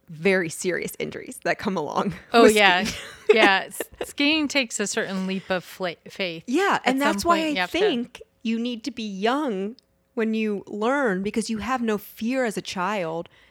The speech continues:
Speaker 1: And so then you get that muscle memory and you know how to do it, and you're not afraid getting to the top of the mountain and realizing the gondolas don't take you back down again.
Speaker 2: And, you know, the distance for when you fall is a lot shorter.
Speaker 1: Yeah, exactly.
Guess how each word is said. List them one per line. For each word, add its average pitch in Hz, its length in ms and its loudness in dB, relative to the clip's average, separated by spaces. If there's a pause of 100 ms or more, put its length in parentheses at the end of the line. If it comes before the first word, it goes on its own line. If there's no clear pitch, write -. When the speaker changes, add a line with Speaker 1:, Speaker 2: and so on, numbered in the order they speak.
Speaker 1:
And 220 120 -6
so 233 80 -2
then 240 220 0
you 269 80 2
get 233 180 0
that 202 120 2
muscle 190 300 -2
memory 190 460 0
and 175 140 -6
you 175 60 -4
know 190 100 0
how 196 120 0
to 170 100 0
do 208 260 0
it, 180 260 2 (300)
and 190 120 -4
you're 175 100 -2
not 202 260 2
afraid 170 560 -2
getting 180 240 -2
to 165 60 -4
the 165 60 -4
top 160 220 -4
of 170 60 -14
the 160 80 -8
mountain 151 460 -4
and 156 160 -4
realizing 156 420 -4
the 151 80 -10
gondolas 147 400 -4
don't 143 240 -8
take 151 220 -10
you 147 60 -8
back - 180 -8
down 175 240 0
again. 139 320 -12 (420)
Speaker 2:
And, 208 380 -2 (120)
you 220 160 0
know, 208 120 0
the 214 80 -2
distance 214 580 -2
for - 260 -18
when 196 180 -4
you 185 100 -4
fall 185 420 2
is 185 320 -8
a 180 60 -4
lot 170 260 -8
shorter. 170 460 -10
Speaker 1:
Yeah, 269 320 0 (360)
exactly. - 560 -6